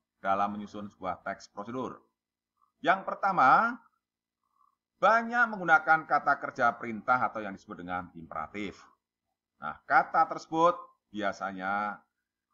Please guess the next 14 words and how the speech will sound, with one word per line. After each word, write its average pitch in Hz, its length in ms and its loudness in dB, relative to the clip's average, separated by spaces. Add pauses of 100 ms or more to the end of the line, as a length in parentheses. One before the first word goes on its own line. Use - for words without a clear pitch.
(120)
diakhiri 127 580 -4
dengan 98 320 -8
imbuhan 90 400 -8
kan, 135 640 4 (380)
i, 120 260 -6
dan 101 380 -2
partikel 87 580 -6
lah. 101 300 6 (560)
Kita 113 320 -2
mengambil 98 320 -8
sebuah 82 320 -12
contoh. 92 400 -6 (1040)
Pasti, 170 640 4
pastikan 170 1200 -2